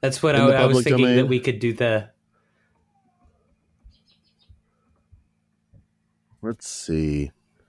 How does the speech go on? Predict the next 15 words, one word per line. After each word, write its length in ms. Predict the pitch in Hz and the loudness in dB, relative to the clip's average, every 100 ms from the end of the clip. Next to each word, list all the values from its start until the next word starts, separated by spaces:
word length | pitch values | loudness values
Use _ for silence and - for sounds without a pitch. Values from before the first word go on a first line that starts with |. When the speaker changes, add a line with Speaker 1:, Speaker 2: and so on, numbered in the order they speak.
| _ _ _ - | _ _ _ -6
Speaker 2:
Oh, 180 | - 139 | 0 2
there's 200 | 117 165 | 4 2
a 40 | 151 | 2
bunch 360 | 107 147 160 | 2 2 0
here. 580 | 131 117 113 117 123 - - 127 139 | 2 2 4 2 0 -4 -10 -6 -2
<clears throat> 800 | 151 - 160 - 139 151 143 113 - _ _ _ _ _ _ _ _ _ _ _ _ _ _ - | -2 0 -2 -2 0 2 2 -2 -8 _ _ _ _ _ _ _ _ _ _ _ _ _ _ -4
Vintage 420 | 104 113 117 - | -2 0 -2 -2
comedy 340 | 117 110 113 | -2 2 0
T 160 | 101 107 | 0 0
V 160 | 110 | 2
shows 340 | 131 87 80 90 | 0 2 0 2
in 80 | 110 | 0
the 80 | |
public 380 | 113 73 69 90 | 0 -2 0 0
domain. 1080 | 117 117 127 143 139 131 113 98 87 80 | 0 0 2 2 2 2 2 2 2 0